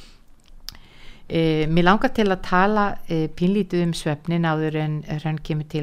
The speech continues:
okkar og við förum aðeins að tala um, um, eh, bætiefni og hvað skiptir miklu máli fyrir okkur að taka í dag þegar að, eh, flensan er aðeins að herja á okkur. En, eh, fólk það,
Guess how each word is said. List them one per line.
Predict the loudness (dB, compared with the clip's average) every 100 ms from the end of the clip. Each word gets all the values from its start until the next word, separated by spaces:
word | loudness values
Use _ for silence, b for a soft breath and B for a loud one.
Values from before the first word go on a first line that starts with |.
| -4
okkar | -4 -4
og | -4
við | -4
förum | -4 -4
aðeins | -4 -6
að | -8
tala | -6 -2 -2 -2
um, | -2 -2 -6 B B B B B B
um, | -4 -2 -2 -2
eh, | -2 -2 -2 -4 -4 -6 -8
bætiefni | -4 -4 -2 -2 -2 -2 -2
og | -4
hvað | -4 -4 -4
skiptir | -8 -8 -6
miklu | -6 -6 -4
máli | -4 -4 -4
fyrir | -4 -4 -4
okkur | -6 -10
að |
taka | -6 -6 -6 -6 -6 -8
í | -10 -8 -6
dag | -4 -4 -6
þegar | -4 -2 -2
að, | -4 B B B B
eh, | -8 -6
flensan | -2 -2 -2 -4
er | -2
aðeins | -2 -2 -2
að | -2
herja | -2 0
á | 0 -2
okkur. | -4 -4 -6 B B B B B B B -4
En, | -2 -2 -2
eh, | -2 -2 -2 -4
fólk | -6 0 0 0 -8 -4
það, | 2 2